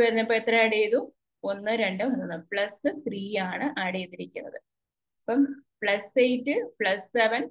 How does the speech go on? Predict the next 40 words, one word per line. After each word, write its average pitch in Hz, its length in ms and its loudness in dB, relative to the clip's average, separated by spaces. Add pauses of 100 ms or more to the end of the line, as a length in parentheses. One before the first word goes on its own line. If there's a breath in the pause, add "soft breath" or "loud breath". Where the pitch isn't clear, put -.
(160)
പ്ലസ് 202 320 0
സിക്സ്, 262 380 -4 (320)
പ്ലസ് 214 260 0 (100)
ഫോർ, 240 220 6 (260)
പ്ലസ് 220 220 2 (120)
ത്രീ 233 160 0 (220)
ആണ് 190 160 2
ഇങ്ങനെ 190 260 0
ആഡ് 180 160 -6
ചെയ്ത് 185 180 -6
പോകുന്നത്. 180 220 -6
ഇനി 208 160 0
അടുത്ത 208 260 0
എന്തായിരിക്കും 240 440 4
വരുന്നത്? 214 340 -4 (100)
പ്ലസ് 214 340 -2 (160)
ടു 233 100 -2 (260)
ആഡ് 175 220 0
ചെയ്യണം 175 300 0
അടുത്ത 190 280 0 (100)
number. 170 260 -6 (520)
ക്വസ്റ്റ്യൻ 226 320 2
മാർക്കിന്റെ 254 320 4
ഇവിടെ 247 140 2
നമുക്ക് 240 200 -4 (160)
പ്ലസ് 220 340 2 (160)
ടു 226 100 -2 (240)
ആണ് 170 180 0
ആഡ് - 140 -4
ചെയ്യുന്നത്. - 320 -10 (420)
പ്ലസ് 233 320 2
ടു 277 60 6 (140)
ആഡ് 254 160 4
ചെയ്യുമ്പോഴത്തേക്ക് 254 640 2
എന്ത് 254 160 4
വരും? 254 180 4 (1160)
ഇ 233 140 -2 (160)
വരെ 262 220 6
എത്തി. - 220 -8 (540)
വൺ, 196 240 -4